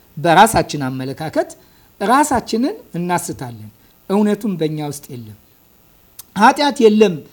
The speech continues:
የለብንም ብለን አመለካከታችን በዚህ አመለካከት ከተያዘ ቢያንስ ቢያንስ እዚህ ጋር እንደተገለጸው ሁለት ውጤቶች አሉት። ኃጢአት የለብኝም ብሎ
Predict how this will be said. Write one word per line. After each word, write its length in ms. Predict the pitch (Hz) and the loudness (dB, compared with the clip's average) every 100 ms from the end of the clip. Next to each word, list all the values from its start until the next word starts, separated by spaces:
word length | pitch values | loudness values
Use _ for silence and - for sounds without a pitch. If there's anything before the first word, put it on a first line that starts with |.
| _ | _
የለብንም 580 | 180 196 208 160 180 160 | -2 2 0 0 -4 -4
ብለን 340 | 143 190 190 147 - 180 | -2 0 2 -2 -6 -6
አመለካከታችን 920 | 190 208 226 220 208 214 220 220 262 | -2 0 0 0 -2 -2 -6 -4 -2
በዚህ 300 | 190 185 160 247 | 0 -2 0 -2
አመለካከት 640 | 196 196 185 175 165 156 - _ _ | 0 0 0 -2 -4 -6 -10 _ _
ከተያዘ 460 | 214 214 233 254 262 349 - _ _ - | -4 -2 0 0 0 -4 -8 _ _ -12
ቢያንስ 480 | 151 240 285 320 302 | -2 0 2 0 -2
ቢያንስ 340 | 240 269 349 - - - | -2 -2 -2 -6 -12 -8
እዚህ 280 | 170 156 226 | -6 -2 2
ጋር 160 | 190 160 | 2 2
እንደተገለጸው 800 | 160 160 180 185 214 254 330 370 - _ _ - | 0 -2 -2 0 0 0 0 -2 -4 _ _ -4
ሁለት 340 | 208 269 294 - - - | 2 4 4 -2 -18 -8
ውጤቶች 580 | 160 160 190 143 156 - - | -6 -4 -6 -6 -10 -12 -14
አሉት። 400 | 131 101 92 - - _ _ _ _ _ _ _ | -14 -16 -20 -20 -20 _ _ _ _ _ _ _
ኃጢአት 460 | - 196 277 269 285 208 | -2 -2 2 0 0 0
የለብኝም 600 | 202 202 175 190 185 170 | 2 2 -2 -4 -6 -4
ብሎ 160 | 170 | -2